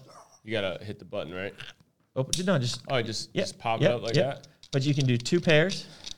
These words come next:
Speaker 2: Open it up, put it on your visor. Oh, look at that.
Speaker 1: Oh, look at that.
Speaker 2: Look at that. Show 'em
Speaker 1: I
Speaker 2: the
Speaker 1: might
Speaker 2: little, show 'em the little logo on there.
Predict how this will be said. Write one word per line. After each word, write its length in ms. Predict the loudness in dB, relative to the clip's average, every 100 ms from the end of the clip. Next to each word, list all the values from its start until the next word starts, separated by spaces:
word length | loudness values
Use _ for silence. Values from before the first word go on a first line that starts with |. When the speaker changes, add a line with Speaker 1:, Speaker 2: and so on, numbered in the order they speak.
| _
Speaker 2:
Open 220 | -4 0 4
it 80 |
up, 240 | 4 4 -4 -20 _
put 100 | 2
it 40 | 4
on 100 | 6
your 100 | 8
visor. 420 | 8 8 4 -2 2
Oh, 160 | 2 4
look 120 | 2
at 60 | 6
that. 340 | 8 8 4
Speaker 1:
Oh, 60 | -2
look 120 | -10
at 140 | -12 -14
that. 300 | -6 -2 0
Speaker 2:
Look 80 | 2
at 100 | 4
that. 400 | 6 8 6 4 -6 -20 -20 _ -20 -6
Show 160 | 2
'em 60 | 4
Speaker 1:
I 20 |
Speaker 2:
the 60 | 6
Speaker 1:
might 100 | 4
Speaker 2:
little, 140 | 4 0
show 160 | 2
'em 80 | 4
the 60 | 4
little 200 | 4 8
logo 340 | 8 8 6
on 160 | 6 4
there. 320 | 4 2